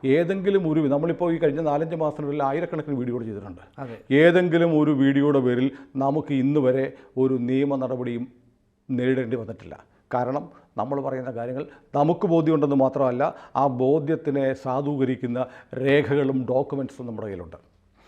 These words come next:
Speaker 1: അപ്പോൾ സത്യം പറയുന്നു എന്നത് മാത്രമാണ് നമ്മൾ ചെയ്തിട്ടുള്ള ക്രൈം. സത്യം പറയുന്നത് ക്രൈം ആവുന്ന ഒരു ലോകത്താണ് നമ്മൾ ജീവിക്കുന്നത്.
Speaker 2: അതെ.
Speaker 1: അപ്രിയകരമായ സത്യം പറയാതിരിക്കുക.
Speaker 2: അതെ.
Speaker 1: ചില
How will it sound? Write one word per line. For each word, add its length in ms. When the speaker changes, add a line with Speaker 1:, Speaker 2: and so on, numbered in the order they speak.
Speaker 1:
അപ്പോൾ 200
സത്യം 360
പറയുന്നു 360
എന്നത് 300
മാത്രമാണ് 440
നമ്മൾ 260
ചെയ്തിട്ടുള്ള 560
ക്രൈം. 240
സത്യം 260
പറയുന്നത് 320
ക്രൈം 260
ആവുന്ന 240
ഒരു 120
ലോകത്താണ് 340
നമ്മൾ 220
ജീവിക്കുന്നത്. 360
Speaker 2:
അതെ. 140
Speaker 1:
അപ്രിയകരമായ 960
സത്യം 320
പറയാതിരിക്കുക. 640
Speaker 2:
അതെ. 140
Speaker 1:
ചില 160